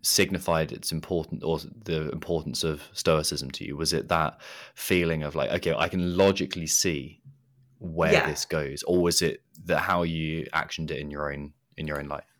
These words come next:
Speaker 2: Oh, definitely that, 'cause I'm, I don't think I'm such a, such a good Stoic, and, like, I'm,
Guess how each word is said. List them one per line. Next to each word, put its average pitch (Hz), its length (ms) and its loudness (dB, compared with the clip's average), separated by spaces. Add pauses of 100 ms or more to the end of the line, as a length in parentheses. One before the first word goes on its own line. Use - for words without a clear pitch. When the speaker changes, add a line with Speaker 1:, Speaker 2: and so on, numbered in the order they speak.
(380)
Speaker 2:
Oh, 214 120 10
definitely 170 480 4
that, 147 320 2
'cause 220 120 0
I'm, 170 240 8
I 175 120 8
don't 160 180 4
think - 160 0
I'm 131 120 0
such - 260 -2
a, 123 240 -6
such - 260 -6
a 139 40 -8
good 131 200 -4
Stoic, 123 460 0
and, 135 320 -4
like, 127 180 2
I'm, 131 180 -6